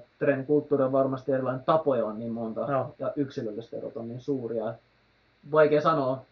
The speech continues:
Speaker 1: pitäisi tietää aika tarkkaan sitä harjoittelua. Kenialaiset ei ylipäätään ole kauhean tarkkoja siinä, että miten, miten harjoittelua niinku ehkä kirjataan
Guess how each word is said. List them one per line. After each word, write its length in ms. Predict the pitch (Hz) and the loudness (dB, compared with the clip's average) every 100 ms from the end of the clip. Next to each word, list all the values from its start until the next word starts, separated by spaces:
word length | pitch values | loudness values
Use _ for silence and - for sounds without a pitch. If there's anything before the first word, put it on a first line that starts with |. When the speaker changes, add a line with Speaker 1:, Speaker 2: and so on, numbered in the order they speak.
| _ | _
Speaker 1:
pitäisi 220 | - 135 147 | -2 0 4
tietää 260 | 151 143 | 6 6
aika 160 | 143 147 | 6 6
tarkkaan 400 | 151 143 - 135 | 4 4 2 -2
sitä 120 | 143 | -2
harjoittelua. 720 | 147 147 139 135 139 135 135 - _ _ _ _ _ | 2 4 4 2 0 2 0 -4 _ _ _ _ _
Kenialaiset 480 | 165 170 175 165 156 | 2 4 4 4 2
ei 60 | 175 | 4
ylipäätään 580 | 220 156 - 123 131 127 | 4 4 2 -2 -2 -4
ole 80 | |
kauhean 320 | 131 131 139 131 | -2 -2 -2 -2
tarkkoja 440 | 135 131 - 127 | -2 0 -2 -2
siinä, 180 | 139 131 | -2 -4
että 100 | 131 | -6
miten, 300 | 139 135 127 - | -6 -8 -8 -12
miten 220 | 147 139 | -10 -8
harjoittelua 580 | 135 131 123 - 131 131 | -6 -6 -6 -6 -4 -4
niinku 220 | 131 131 | -6 -6
ehkä 160 | 127 131 | -8 -8
kirjataan 560 | - 143 143 139 143 | -2 2 2 2 -2